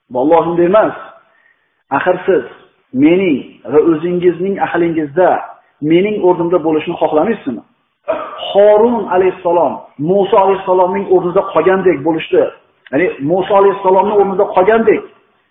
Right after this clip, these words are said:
meni o'rnimda siz qol-, qolishga rozi bo'lmaysizmi?" dedi. Ya'ni bilasizlar, Musa alayhissalom Alloh taoloning huzuriga ketganida gaplashgani, Horun alayhissalomni o'zini o'rniga qo'yib ketgan edi. "Horun Musoni o'rnida qolgandek meni o'rnimda qolishni xohlamaysizmi?" dedi-da,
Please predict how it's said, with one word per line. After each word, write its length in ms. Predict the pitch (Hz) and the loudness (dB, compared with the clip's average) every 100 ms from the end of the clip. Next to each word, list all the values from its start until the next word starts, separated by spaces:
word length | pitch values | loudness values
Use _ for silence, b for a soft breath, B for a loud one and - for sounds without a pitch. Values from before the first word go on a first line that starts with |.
| 131 | -2
meni 240 | 165 208 | 0 2
o'rnimda 400 | 208 175 185 190 | 2 0 0 -4
siz 160 | - 196 | -4 -12
qol-, 300 | - 170 175 - | -2 -2 -2 -10
qolishga 380 | - 165 160 190 | -4 -2 0 0
rozi 220 | 151 165 | 2 2
bo'lmaysizmi?" 460 | 165 202 262 - 139 | 0 -2 -2 -4 -6
dedi. 200 | 95 - _ _ _ _ _ _ _ _ _ _ _ - 120 | -8 -18 _ _ _ _ _ _ _ _ _ _ _ -16 -14
Ya'ni 160 | - 151 | -6 -2
bilasizlar, 380 | 165 - - 214 | 0 0 2 2
Musa 240 | 180 185 175 | 2 0 2
alayhissalom 460 | 185 180 196 202 | 0 0 0 0
Alloh 320 | 170 170 196 - | 2 4 4 4
taoloning 480 | 180 180 175 180 | 2 4 4 2
huzuriga 360 | 175 170 180 185 | -2 -4 0 2
ketganida 480 | 175 - 175 160 196 | 0 0 2 2 2
gaplashgani, 600 | 202 175 156 160 143 233 277 - _ 135 131 _ _ _ _ _ _ _ _ - | 2 2 0 2 2 2 -2 -6 _ _ -20 _ _ _ _ _ _ _ _ -4
Horun 360 | 160 170 233 | 4 4 4
alayhissalomni 560 | 240 214 196 190 202 233 | 2 0 0 0 2 4
o'zini 200 | 202 208 | 2 2
o'rniga 220 | 214 220 | 0 2
qo'yib 200 | 233 226 | 4 4
ketgan 280 | 226 196 156 | 4 2 0
edi. 180 | - - - _ _ _ _ _ _ _ _ _ | -2 -10 -20 _ _ _ _ _ _ _ _ _
"Horun 520 | - 202 220 240 262 208 | -2 4 4 4 2 2
Musoni 480 | 226 226 233 226 247 | 2 2 2 2 2
o'rnida 320 | 226 220 233 | 2 2 0
qolgandek 540 | - 208 240 226 226 | 0 0 2 2 0
meni 260 | 151 170 220 | 0 0 0
o'rnimda 360 | 208 202 208 214 | 2 0 2 2
qolishni 340 | 196 196 226 | 2 2 0
xohlamaysizmi?" 640 | 196 185 190 269 254 233 196 | 0 0 2 2 0 0 2
dedi-da, 320 | 202 220 285 | 4 4 4